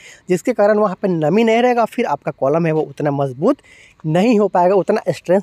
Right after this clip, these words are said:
प्राप्त नहीं कर पाएगा जितना उसे करना चाहिए। तो ये सारी चीज़ें हैं, ये बहुत ही महंगा है। अगर आप इसका इस्तेमाल करना चाहते हैं तो आप, अ, प्लिंथ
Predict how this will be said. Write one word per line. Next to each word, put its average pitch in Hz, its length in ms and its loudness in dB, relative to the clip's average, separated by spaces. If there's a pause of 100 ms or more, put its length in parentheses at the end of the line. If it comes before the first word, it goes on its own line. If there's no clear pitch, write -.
(140)
प्राप्त 165 320 -2
नहीं 151 280 -2
कर 202 160 0
पाएगा 147 300 -2
जितना 151 340 -4
उसे 233 280 -2 (540)
करना 185 260 0
चाहिए। 147 300 -4
तो 202 140 0
ये 180 200 0
सारी 160 300 0
चीज़ें 160 400 -2
हैं, 226 160 2
ये 190 240 0
बहुत 156 280 -6
ही 196 180 2
महंगा 156 360 -2
है। 214 160 2
अगर 170 320 -2
आप 170 260 0
इसका - 280 -8
इस्तेमाल 196 400 -2
करना 175 280 0
चाहते 151 360 -2
हैं 151 160 -2 (680)
तो - 240 2 (260)
आप, 196 160 0 (260)
अ, 175 160 4
प्लिंथ 226 260 -2